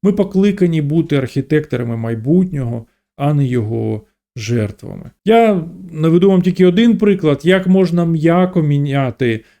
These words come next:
е, демографічну ситуацію, як можна екологічно на неї впливати. Та? Замість того, щоб обкладати додатковими податками тих, хто не має дітей,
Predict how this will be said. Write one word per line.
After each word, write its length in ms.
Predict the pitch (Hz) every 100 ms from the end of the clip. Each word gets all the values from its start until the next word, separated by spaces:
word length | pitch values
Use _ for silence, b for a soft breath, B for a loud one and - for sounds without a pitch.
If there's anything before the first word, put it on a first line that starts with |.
| -
е, 300 | - 127 123
демографічну 1000 | 120 135 127 135 - 143 - 131 123 120
ситуацію, 760 | 113 127 - 175 214 214 170
як 200 | 143 143
можна 280 | 156 147 139
екологічно 640 | 143 147 156 156 220 - 147
на 120 | 135
неї 220 | 127 120
впливати. 680 | 117 135 123 110 98 101 113
Та? 300 | - 160 160 b b
Замість 420 | 127 180 180 180
того, 280 | - 202 180
щоб 540 | 180 - 170 147 156 156
обкладати 1040 | 165 165 - 175 175 160 147 175 175 165 139
додатковими 760 | 127 131 135 - 180 165 151
податками 760 | 139 147 131 151 160 151 139 120
тих, 180 | 117 151
хто 140 | -
не 140 | 139 131
має 300 | 127 170 233
дітей, 520 | 226 - 180 139 117